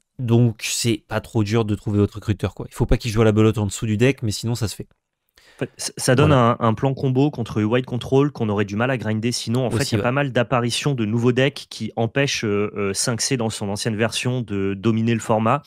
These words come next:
Speaker 2: Je pense notamment au White Control qui est capable de grinder et de gérer toutes vos menaces une à une,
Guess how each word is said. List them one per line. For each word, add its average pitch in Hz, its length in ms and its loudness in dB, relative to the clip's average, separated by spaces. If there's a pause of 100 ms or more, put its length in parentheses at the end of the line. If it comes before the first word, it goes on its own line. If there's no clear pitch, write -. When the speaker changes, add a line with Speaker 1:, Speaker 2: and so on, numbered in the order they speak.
(300)
Speaker 2:
Je - 100 -8
pense 107 180 -4
notamment 110 320 2
au 110 40 4
White 104 240 2
Control 131 380 0
qui 120 80 -2
est - 20 -4
capable 101 260 -6
de 104 100 -4
grinder 110 600 2
et 104 80 -2
de 98 120 -2
gérer 104 340 0
toutes 123 200 -8
vos 120 140 -2
menaces 117 380 -2
une 117 120 -6
à 107 60 0
une, 123 280 0